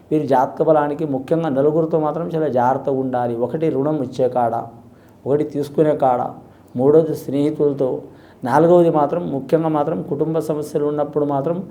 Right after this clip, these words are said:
వీరు నలుగురితోనే మాత్రం మెయింటైన్ చేసుకోవాలి. చాలా సన్నిహితులు ఉంటే మాత్రం దాంతో చెప్పుకొని ఉండాలి. కొందరు చెప్పుకోరు, ఇంట్లోనే ఉంచుకుంటారు ఆ విషయాలు. అలాంటి దాంట్లో మాత్రం ఇంట్లో ఏమవుతుందనేది దానికి సొల్యూషన్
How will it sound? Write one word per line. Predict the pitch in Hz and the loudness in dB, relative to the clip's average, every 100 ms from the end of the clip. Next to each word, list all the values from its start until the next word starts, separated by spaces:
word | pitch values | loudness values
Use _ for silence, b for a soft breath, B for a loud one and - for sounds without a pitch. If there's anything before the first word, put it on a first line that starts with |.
| B B - | B B -4
వీరు | 160 147 | 0 2
నలుగురితోనే | 139 165 175 170 165 160 | 4 4 4 4 4 4
మాత్రం | 151 151 196 220 | 2 0 -4 -4
మెయింటైన్ | 147 151 165 156 | -4 0 -2 0
చేసుకోవాలి. | 151 143 - 147 147 165 185 B - 156 | -2 -2 2 2 2 -2 -6 B -4 0
చాలా | 160 | 0
సన్నిహితులు | 156 131 160 165 170 | 0 0 0 0 0
ఉంటే | 160 160 | 0 0
మాత్రం | 156 151 175 180 | -2 -2 -4 -4
దాంతో | 156 147 160 | -4 -2 -4
చెప్పుకొని | 147 151 143 151 165 | -4 -4 -2 -2 0
ఉండాలి. | 131 139 143 139 | -2 2 2 2
కొందరు | 135 151 160 | 0 -2 -2
చెప్పుకోరు, | 151 143 143 170 147 135 - B B B B B B - 127 | -2 -4 2 4 4 2 -6 B B B B B B -14 -8
ఇంట్లోనే | 135 180 170 170 | 0 4 4 4
ఉంచుకుంటారు | 160 - 151 147 139 | 0 -2 -2 2 2
ఆ | |
విషయాలు. | 131 135 131 156 143 135 117 | 2 0 0 4 4 2 -2
అలాంటి | 135 151 160 | 0 0 2
దాంట్లో | 151 156 160 | 0 0 0
మాత్రం | 165 151 160 160 | 0 -2 -2 -4
ఇంట్లో | 143 143 143 160 | -4 -2 2 4
ఏమవుతుందనేది | 147 160 160 165 156 151 151 147 135 - B B B B - | 4 2 -2 -4 -4 -4 -4 -4 -6 -10 B B B B -2
దానికి | 151 160 143 | 0 2 2
సొల్యూషన్ | 151 175 190 | 2 2 0